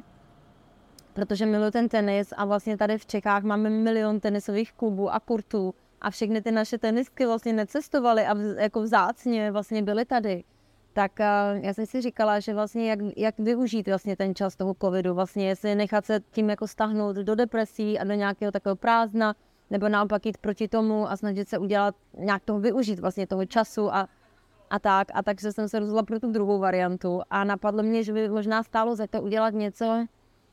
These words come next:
o tom českém tenisu, o tom fenoménu toho českého tenisu, protože my máme vlastně, vlastně taková tenisová velmoc, já nevím, jestli z toho Češi vlastně jako váží nebo uvědomují, ale my máme opravdu jako nejvíc český-, jako nejvíc ženských tenistek v tom žebříčku V T A v té první stovce jako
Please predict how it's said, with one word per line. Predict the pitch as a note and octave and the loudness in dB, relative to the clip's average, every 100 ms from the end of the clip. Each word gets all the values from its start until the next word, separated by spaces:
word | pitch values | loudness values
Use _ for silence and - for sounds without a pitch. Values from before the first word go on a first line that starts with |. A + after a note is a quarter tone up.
| _ | _
o | G3+ | -4
tom | A#3 A#3 A3 | 0 0 0
českém | G#3+ - A#3 A#3 | -4 0 2 4
tenisu, | G#3 G3+ - G#3 | 2 0 -2 -2
o | |
tom | A3+ A#3+ | -2 -2
fenoménu | B3+ B3+ B3 G3+ F#3+ F3 | 0 2 4 2 0 -2
toho | F3+ | -2
českého | F3+ F#3 - F#3+ | -2 -6 -2 -2
tenisu, | G3+ G3 F#3+ F#3 | 0 -2 -4 -4
protože | G3+ | -2
my | G3+ | 0
máme | G3+ G#3 G#3 | 0 0 -2
vlastně, | G3+ A3 | -2 -2
vlastně | A3 A#3 A3+ - _ _ - | 0 0 0 -4 _ _ -4
taková | - A#3+ | 2 4
tenisová | A#3+ A3+ B3 B3+ | 4 0 0 0
velmoc, | A3+ A3+ A3 F3 F3+ - | 2 2 2 0 -2 -4
já | G#3 | -2
nevím, | G#3 | -2
jestli | G#3 G#3+ | -4 -6
z | |
toho | A#3 A3+ | -4 -4
Češi | A#3 G#3 A#3+ | -4 -2 0
vlastně | G#3+ G#3 A#3+ | 0 0 -2
jako | A3+ B3+ | 0 2
váží | A3 F3+ G#3 A3+ A#3+ | 2 2 2 0 2
nebo | A#3 A3 G3+ | 2 2 0
uvědomují, | G#3 A#3 A#3+ G#3 F3 F3 | 2 2 2 0 -2 -2
ale | F3+ F#3+ | -2 0
my | G3+ | 0
máme | G3 G#3 | 0 -2
opravdu | F#3+ G3+ G#3 | 0 0 0
jako | A3 A3+ | -2 0
nejvíc | A3 G#3 G3+ A3 - | 0 0 0 -2 -6
český-, | - G#3 - A3 | -8 -8 -4 -2
jako | G3+ G#3+ | 0 2
nejvíc | G#3+ G#3+ A3+ | 2 2 2
ženských | G#3+ G#3+ G3 A#3+ - | 2 0 0 -4 0
tenistek | G#3+ G#3 - G#3+ | 0 0 0 -2
v | - | 0
tom | A3+ A3 | 0 2
žebříčku | G3+ F3+ F#3+ - A3 A3+ _ _ _ | 0 -2 -8 -2 -2 -2 _ _ _
V | G#3+ G#3 | 0 2
T | G#3+ | 2
A | G#3 | 2
v | - | 0
té | A3 | -2
první | G#3+ A3 A3+ | 0 0 0
stovce | A3 F#3+ - A3+ | -4 -4 0 0
jako | A3 A#3 | 0 -2